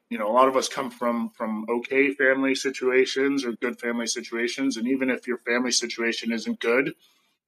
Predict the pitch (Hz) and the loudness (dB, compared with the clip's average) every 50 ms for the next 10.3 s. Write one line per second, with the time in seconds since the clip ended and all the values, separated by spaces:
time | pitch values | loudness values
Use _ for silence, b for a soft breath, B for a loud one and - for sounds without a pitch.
0 | _ _ - 113 113 113 110 113 110 110 110 110 110 110 110 107 104 - _ _ | _ _ 0 2 4 6 6 6 6 6 6 4 4 2 -2 -4 -6 -8 _ _
1 | _ _ _ _ - 117 120 120 120 123 127 135 139 135 127 - - _ _ _ | _ _ _ _ -6 -2 0 2 4 6 6 6 6 6 4 0 -10 _ _ _
2 | _ _ - 117 117 113 135 127 131 139 131 123 120 120 123 131 135 127 120 113 | _ _ -12 -12 -4 2 4 6 6 6 4 4 4 6 6 6 6 4 4 2
3 | 110 110 117 127 127 127 135 127 120 - - 117 117 120 123 127 135 135 131 120 | 2 2 2 2 2 2 0 -4 -4 -4 0 4 6 6 6 4 4 0 -2 -2
4 | 113 113 107 104 107 110 107 110 107 104 107 104 101 - _ _ - 113 123 127 | -4 -6 -6 -6 -6 -6 -6 -6 -6 -6 -6 -8 -10 -12 _ _ -6 -4 -4 -4
5 | 123 139 135 - 113 110 113 120 120 120 - 131 123 120 120 107 104 110 104 107 | -4 -4 -6 -6 -4 2 2 4 4 4 2 0 0 -2 -2 -4 -4 -8 -6 0
6 | 110 117 117 117 110 - - - _ b b b b b b b b b _ - | 4 4 4 4 2 -2 -6 -16 _ b b b b b b b b b _ -2
7 | - 110 107 107 107 107 104 107 107 104 107 - 123 120 113 113 113 - - 127 | 2 4 6 6 6 4 4 2 0 0 -2 -2 -2 -2 -2 -2 -4 -4 -2 -2
8 | 123 117 113 113 - - - 117 117 110 - 117 - - 127 117 120 120 - - | -2 -2 -2 -2 -2 0 0 0 -2 -2 -4 -10 -6 0 2 2 2 2 0 -4
9 | 113 110 - 101 117 113 110 - 123 117 117 110 - - 113 110 104 98 - - | -8 -6 -6 -4 -4 -2 -2 -2 -2 -2 -2 -2 -4 -6 -8 -8 -4 -4 -4 0
10 | 117 120 123 120 - | 4 4 4 4 2